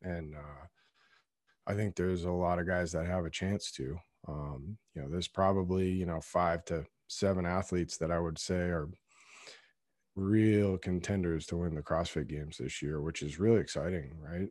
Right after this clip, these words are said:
Um, I thought it was incredibly exciting to watch Matt dominate. Um, maybe I'm unique in that because of the position I sat in, but I will miss that. Um, but yeah, there's, <clears throat> you know, there's a ton of guys, you know, you know, you have, you know,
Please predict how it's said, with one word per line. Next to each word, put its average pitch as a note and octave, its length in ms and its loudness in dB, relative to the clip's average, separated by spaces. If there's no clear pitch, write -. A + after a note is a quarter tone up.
Um, D3+ 600 -8
I B2+ 160 10
thought B2 220 10
it - 40 10
was G2+ 160 4
incredibly G#2 540 8
exciting G2+ 440 6
to G2 100 4
watch F2 240 4
Matt D#2+ 240 0
dominate. F#2 520 0
Um, E2 320 -2
maybe G2 260 2
I'm F2+ 180 0
unique F#2 360 0
in D#2 140 -2
that F#2 220 2
because E2+ 220 -2
of D#2 60 -4
the D2 100 -10
position F2+ 340 -2
I D#2+ 120 -4
sat F#2 320 0
in, E2+ 240 -2
but D#2+ 180 -2
I G#2 120 2
will G2+ 220 4
miss F#2 320 -2
that. D#2 420 -2
Um, D#2+ 420 -6
but G#2+ 80 4
yeah, D3 280 12
there's, A#2+ 280 10
<clears throat> - 100 6
you A#2 600 10
know, G2+ 140 4
there's G#2 220 8
a G2+ 60 4
ton A2+ 240 6
of G2+ 100 8
guys, D#2+ 320 2
you F2+ 80 -2
know, D#2+ 200 -4
you G2+ 80 0
know, F2+ 60 2
you F2+ 120 2
have, F2 300 2
you F2+ 80 -2
know, D#2+ 160 -2